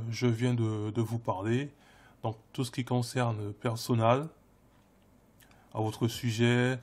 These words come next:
l'apparence, les pop-up ni-, notifications,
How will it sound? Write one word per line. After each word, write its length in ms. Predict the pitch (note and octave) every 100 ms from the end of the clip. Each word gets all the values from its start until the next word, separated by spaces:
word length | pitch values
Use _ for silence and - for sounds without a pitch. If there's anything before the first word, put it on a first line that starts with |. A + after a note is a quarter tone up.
| - - -
l'apparence, 880 | G#2+ - A2+ G#2 A#2 B2 B2+ - C3+ C3+ C3+ _ _ _ _ _ -
les 120 | A#2
pop-up 460 | A#2 C3 A#2+ B2+ B2 -
ni-, 320 | A#2+ A2+ -
notifications, 960 | C#3 A#2 A#2+ A#2 A2+ A#2 - B2 C3 C#3